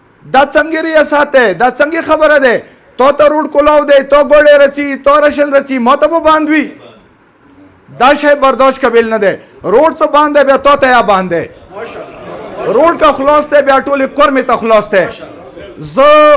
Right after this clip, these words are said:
نه غواړم چې ته ما خبرې کې دمکي وي. خدای ما زړه دار دی. دا زه حق لرم یې خبرې څه زه خپله خبره هم ریاست مخکې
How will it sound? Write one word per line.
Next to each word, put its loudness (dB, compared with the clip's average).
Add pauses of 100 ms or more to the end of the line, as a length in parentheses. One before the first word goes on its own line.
(1000)
نه -4
غواړم 4
چې 2
ته 6
ما 2
خبرې 2
کې -6
دمکي 0
وي. -4 (360)
خدای 2
ما 2
زړه 0 (160)
دار 4 (100)
دی. 4 (920)
دا 2
زه 0
حق -2
لرم 0
یې -2
خبرې 0
څه -8
زه -4
خپله -4
خبره 0 (500)
هم -2 (220)
ریاست 2
مخکې 0